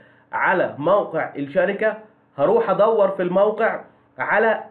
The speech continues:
المكتبات اللي احمل منها الملفات. يعني انا عايز دلوقتي ملفات، طيب انا كمهندس محتاج ملفات ايه؟ زي ما قلنا لو الشركة مثلًا سي شغالة في الانفرتر، يبقى انا اكتر حاجة عايزها،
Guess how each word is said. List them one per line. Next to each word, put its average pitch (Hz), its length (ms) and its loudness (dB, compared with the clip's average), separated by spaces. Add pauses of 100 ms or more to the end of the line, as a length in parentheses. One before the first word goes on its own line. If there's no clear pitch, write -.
(160)
المكتبات 170 800 2
اللي 160 180 2
احمل 214 560 -2
منها 202 240 0
الملفات. 143 600 -2
يعني 131 340 0
انا 170 100 2
عايز 185 260 0
دلوقتي 180 380 0
ملفات، 151 540 -2 (160)
طيب 110 180 -2 (120)
انا 208 160 2
كمهندس 180 640 0
محتاج 185 340 0
ملفات 165 520 0
ايه؟ 147 320 -2 (300)
زي 214 200 2
ما 226 100 2
قلنا 240 200 2
لو 208 160 4
الشركة 202 360 -2
مثلًا 185 360 0
سي 185 240 -2
شغالة 175 460 0
في 175 120 -4
الانفرتر، 170 580 0
يبقى 131 200 -2
انا 165 180 0
اكتر 160 360 0
حاجة 160 300 0
عايزها، 170 640 -2